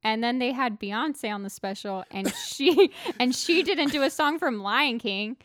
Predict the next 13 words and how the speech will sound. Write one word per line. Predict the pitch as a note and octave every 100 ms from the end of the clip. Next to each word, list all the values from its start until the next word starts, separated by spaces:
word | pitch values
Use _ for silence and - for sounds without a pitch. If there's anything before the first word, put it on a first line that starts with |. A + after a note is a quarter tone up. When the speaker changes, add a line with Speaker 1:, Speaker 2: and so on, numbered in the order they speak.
| _ _
Speaker 1:
She | - F#4+
sang | - A#3 G3+ G3+
When | A3+ D#4
You | C4
Wish | B3
Upon | F#3+ - C4+
Speaker 2:
She | C4
Speaker 1:
a |
Star. | - D4 E4 F4+ A4+
Speaker 2:
She | - A3+
said, | A3 - G#3+ -
or, | C3+ C#3+ C3 A#2+ _ _
<sighs> | G#3